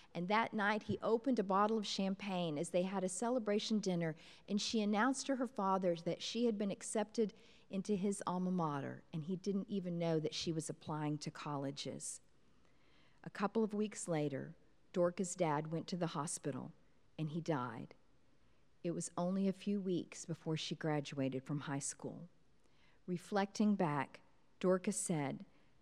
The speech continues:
"Today, when I am dealing with a difficult issue, I think about what my father would do. I think about what my father would say, and I still believe that he is here with me.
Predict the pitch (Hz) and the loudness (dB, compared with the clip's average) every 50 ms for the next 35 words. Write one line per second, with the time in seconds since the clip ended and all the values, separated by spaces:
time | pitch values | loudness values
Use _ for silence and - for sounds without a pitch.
0 | - - - - - - 196 175 190 185 180 165 156 156 151 165 170 185 175 190 | -20 -20 -20 -10 -6 -2 4 6 8 8 8 8 6 4 4 2 2 2 4 4
1 | 208 226 226 226 202 220 214 220 220 220 220 214 214 - 208 180 - 202 - 185 | 6 6 6 6 6 6 4 6 6 6 6 6 6 6 4 4 4 2 2 2
2 | 175 214 214 - - - 233 - - - 254 254 254 240 - - 160 160 - - | 0 2 0 2 4 2 2 2 2 2 4 4 4 4 2 2 2 2 4 4
3 | 196 190 180 202 175 170 165 160 120 175 170 - 165 156 160 - - 170 165 170 | 4 4 4 4 6 6 6 6 6 4 2 2 2 2 0 0 2 4 4 6
4 | 180 175 175 151 139 143 139 131 - 143 131 123 123 127 - - 175 - - 220 | 6 4 4 2 0 0 -2 -2 0 -2 0 0 -2 -4 -4 -6 -6 -2 0 0
5 | 226 220 240 202 208 196 - - 170 - - 175 165 165 - - 165 160 165 170 | 2 2 4 4 4 4 4 4 4 2 2 2 0 0 2 4 4 4 4 4
6 | 170 160 156 156 151 - - - - 175 160 156 151 143 170 - - - - - | 4 4 4 2 2 0 0 2 2 2 4 4 2 0 -2 -4 -10 -20 -20 -12
7 | - - 190 190 190 185 190 - - - - - - 247 254 247 254 254 254 247 | -6 -2 0 0 2 2 0 -2 -2 -6 -4 0 4 4 6 8 8 6 6 4
8 | - 208 - 220 226 220 233 233 233 226 208 196 202 - - - - 226 226 233 | 2 2 2 2 2 2 2 2 2 2 2 2 0 0 -2 -4 -2 2 2 4
9 | 220 - - - - 214 226 233 226 214 190 139 - - 175 165 156 147 135 - | 2 2 0 -2 0 4 6 6 6 6 4 2 4 4 4 4 4 2 0 -2